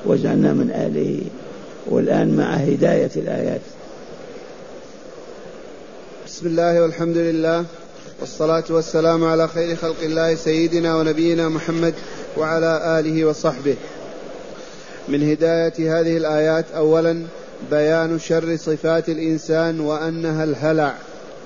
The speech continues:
Speaker 1: من هداية هذه الآيات التي تدارسناها، أولًا بيان وصف الإنسان وهو الجزع والهلع، هذا هو الإنسان إلا إذا دخل المستشفى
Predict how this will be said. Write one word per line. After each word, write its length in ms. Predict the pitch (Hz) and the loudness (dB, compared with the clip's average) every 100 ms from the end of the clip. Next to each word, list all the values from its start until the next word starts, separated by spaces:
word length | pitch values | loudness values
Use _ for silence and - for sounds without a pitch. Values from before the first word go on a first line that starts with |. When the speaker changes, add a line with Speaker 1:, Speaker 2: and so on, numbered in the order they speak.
| - - - | -18 -14 -6
Speaker 1:
من 300 | 131 151 151 | -2 2 4
هداية 640 | 156 147 165 180 185 180 170 | 4 4 4 6 6 4 2
هذه 600 | 165 151 - 185 170 147 | 0 2 0 2 2 2
الآيات 600 | - - 160 175 165 - - - - - - - - | -2 -2 0 2 2 -2 -8 -18 -16 -16 -16 -8 -2
التي 440 | - 147 147 170 | 0 0 0 -2
تدارسناها، 1160 | - 156 151 - - 156 - 147 - - - - - - - - - - - | -2 -2 0 0 0 -2 -6 -8 -6 -6 -6 -8 -12 -16 -16 -16 -16 -12 0
أولًا 640 | 147 147 151 180 139 139 - - - - - - | 2 4 4 2 2 0 -4 -10 -16 -16 -10 0
بيان 680 | 147 156 170 190 190 170 165 - - | 2 4 4 2 0 0 -2 -4 -2
وصف 340 | 180 190 - | 0 0 -2
الإنسان 560 | 190 190 143 175 147 135 101 - - | -2 -2 -2 -2 -2 -4 -10 -16 -4
وهو 340 | 131 165 170 147 | 0 2 2 2
الجزع 520 | 143 131 170 147 127 | 2 2 2 2 0
والهلع، 420 | - 123 117 101 - - - - - - | -2 -4 -6 -10 -12 -18 -18 -18 -16 -8
هذا 280 | - - - | -4 2 2
هو 80 | 151 | 2
الإنسان 420 | - - 139 131 - - - | 0 -2 -2 -2 -8 -6 2
إلا 240 | 180 165 | 2 4
إذا 280 | 160 147 165 | 2 2 2
دخل 340 | 160 156 151 - | 2 -2 -2 -2
المستشفى 680 | - 165 - 196 - 190 | 0 -2 0 -2 0 -6